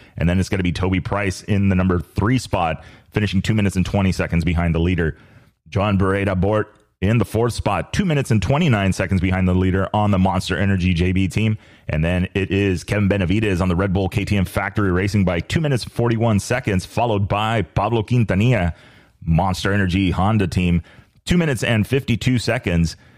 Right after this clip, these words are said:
from the leader. And then let's see, we've got Daniel Sanders in the number seven spot on the Red Bull Gas Gas factory racing bike,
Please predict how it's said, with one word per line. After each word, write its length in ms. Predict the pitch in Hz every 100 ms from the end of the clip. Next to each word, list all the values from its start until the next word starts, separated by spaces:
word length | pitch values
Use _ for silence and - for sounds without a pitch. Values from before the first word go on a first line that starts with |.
| - - _ _ _ _ _
from 360 | - - 104 110
the 80 | 95
leader. 460 | 98 117 104 92
And 140 | 85 90
then 140 | 92
let's 140 | 90 -
see, 140 | 107
we've 180 | 92 104
got 260 | 107 87
Daniel 320 | 117 120 143 123
Sanders 460 | - 117 143 127
in 60 | 117
the 80 | 113
number 160 | 120
seven 220 | 110 120
spot 300 | 107 - 123 -
on 100 | 113
the 80 |
Red 260 | 90 92 120
Bull 140 | 110
Gas 260 | 98 110 113
Gas 180 | 120 107
factory 400 | - 110 - 107
racing 360 | 101 - 113
bike, 360 | 87 90 85 -